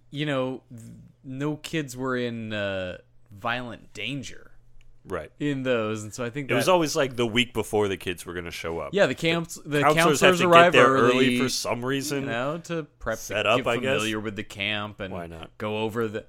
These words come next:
Speaker 1: you know, workshop what the, the week's plans are.
Speaker 2: Yeah, I guess so. But yeah, this one, yeah, has the kids, and, uh, they are just so, they're just so insane.
Speaker 1: I mean, and
Speaker 2: The
Speaker 1: I think
Speaker 2: kids
Speaker 1: that
Speaker 2: are
Speaker 1: just
Speaker 2: just
Speaker 1: shows, like
Speaker 2: out of their freaking
Speaker 1: <laughs>
Speaker 2: mind.
Speaker 1: Yeah.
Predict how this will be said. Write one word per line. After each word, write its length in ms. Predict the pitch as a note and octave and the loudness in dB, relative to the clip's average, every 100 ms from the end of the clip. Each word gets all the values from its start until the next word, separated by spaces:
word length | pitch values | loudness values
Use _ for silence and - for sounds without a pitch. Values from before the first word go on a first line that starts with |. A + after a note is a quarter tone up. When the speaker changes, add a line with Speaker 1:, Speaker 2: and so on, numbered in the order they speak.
| - _ | -18 _
Speaker 1:
you 100 | C3+ | -6
know, 260 | A2+ A2+ - | -4 -4 -8
workshop 800 | F#2+ A2 C3 - - C#3 A#2+ - | -8 -4 -4 -6 -4 -2 -2 -4
what 220 | A#2+ A2+ | -6 -8
the, 80 | G#2 E2+ - - | -10 -16 -20 -18
the 100 | G2+ - | -16 -12
week's 380 | A#2 A2 - - | -10 -10 -10 -14
plans 580 | - A2+ G#2+ G#2+ G#2+ G#2 | -10 -10 -8 -10 -12 -10
are. 320 | G2+ G#2 A#2 | -10 -10 -10
Speaker 2:
Yeah, 200 | G#2 F2 | -8 -6
I 60 | F2 | -4
guess 200 | F#2+ - | -4 -4
so. 300 | G2+ E2+ D2+ - - - - | -6 -6 -10 -20 -20 -20 -4
But 200 | G2 G2 | -2 0
yeah, 180 | A2+ G2 | 0 0
this 200 | B2 - | -4 -6
one, 140 | A2+ | -4
yeah, 260 | G#2+ E2+ E2+ | -4 -4 -4
has 260 | G#2+ A2+ | -4 -4
the 100 | - | -6
kids, 540 | B2 - G2 F#2+ G2 - - | -8 -4 -2 -2 -6 -14 -10
and, 340 | F#2 F2+ F2+ | -8 -8 -6
uh, 240 | F#2 F2+ F#2 - - - - - | -4 -4 -6 -14 -20 -20 -20 -14
they 140 | G2 | -8
are 80 | F#2 | -6
just 240 | F#2+ A2 - | -4 -6 -2
so, 560 | A#2 A#2 A#2 A2 G#2 - - - _ _ _ _ _ | 2 4 4 0 -4 -12 -20 -20 _ _ _ _ _
they're 100 | G2 | -14
just 300 | F#2+ G#2 - | -12 -12 -12
so 260 | - A2+ G#2 | -6 -4 -4
insane. 540 | F2+ - G2 D#2+ C#2+ - | -6 -6 -6 -6 -10 -12
Speaker 1:
I 60 | C3+ | -6
mean, 200 | E3 D#3 | -6 -4
and 220 | D#3 D#3+ | -6 -4
Speaker 2:
The 60 | D#3 - | -6 -8
Speaker 1:
I 40 | D3 | -6
think 20 | |
Speaker 2:
kids 220 | A3+ - | 2 2
Speaker 1:
that 60 | D#3 | 2
Speaker 2:
are 40 | |
Speaker 1:
just 140 | D3+ C3+ | 0 -2
Speaker 2:
just 40 | |
Speaker 1:
shows, 280 | - D#3 C#3+ | 0 0 2
like 100 | A#2+ | 2
Speaker 2:
out 80 | G#2+ | 2
of 80 | G2+ | 0
their 140 | F2 | -2
freaking 520 | - B2+ A2 F2 D#2+ | -4 -8 -8 -8 -6
Speaker 1:
<laughs> 0 | |
Speaker 2:
mind. 280 | - - F3+ | -2 0 2
Speaker 1:
Yeah. 340 | G3+ F3 C3+ | 0 0 -4